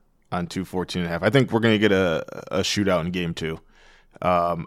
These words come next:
I think we're gonna see the Mavericks make shots. I think we're gonna see a little bit more of a collective offensive effort from the Warriors. I think we're gonna see really good stuff. I,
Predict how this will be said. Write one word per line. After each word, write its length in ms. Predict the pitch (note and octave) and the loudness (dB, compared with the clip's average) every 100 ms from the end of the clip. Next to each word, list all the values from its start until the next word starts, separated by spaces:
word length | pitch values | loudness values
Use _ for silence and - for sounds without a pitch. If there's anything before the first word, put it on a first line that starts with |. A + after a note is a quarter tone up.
| - | 0
I 120 | G2+ | 0
think 260 | - G#2 G2 | 2 0 2
we're 100 | G#2 | 2
gonna 180 | G#2 | 0
see 600 | F#2+ - G2+ G2 F#2+ F2+ - _ _ _ _ _ - F2+ | 0 -2 0 0 0 -2 -8 _ _ _ _ _ -14 -8
the 80 | G#2 | -2
Mavericks 420 | G#2 A2 A2 G2+ | 4 4 4 2
make 200 | G#2+ G#2 | 2 2
shots. 520 | - G2 F#2+ F2+ - - - | 4 6 6 4 -2 -10 -8
I 60 | |
think 180 | G2 F#2+ | -4 -2
we're 100 | G2 | 0
gonna 160 | G2+ F#2+ | 0 -2
see 460 | - G2+ G2 F2+ - | -2 0 0 -2 -2
a 80 | F#2+ | -2
little 300 | G2 A2 G#2+ | 4 4 6
bit 160 | A2+ | 4
more 220 | F#2+ G#2 | 4 4
of 80 | G2+ | 6
a 80 | G2 | 4
collective 840 | - G2 G2+ G#2 - G#2+ F#2 - - | 0 0 2 2 4 2 2 -8 4
offensive 540 | G2+ G#2 G#2+ G#2 G2 | 6 6 4 4 6
effort 300 | G2+ - G#2+ | 4 6 0
from 160 | - G2 | 2 2
the 60 | F#2 | 6
Warriors. 360 | G2+ G#2 G2+ | 8 8 6
I 20 | |
think 160 | A2 G2 | 4 2
we're 60 | G2+ | 2
gonna 100 | G2 | 0
see 160 | G2 | 0
really 260 | G2 A#2 A#2 | 2 4 6
good 180 | A2+ - | 4 2
stuff. 460 | - G#2+ G#2 - - - - - - | 4 6 4 -2 -20 -20 -20 -6 2
I, 320 | D#3 C3 | 2 4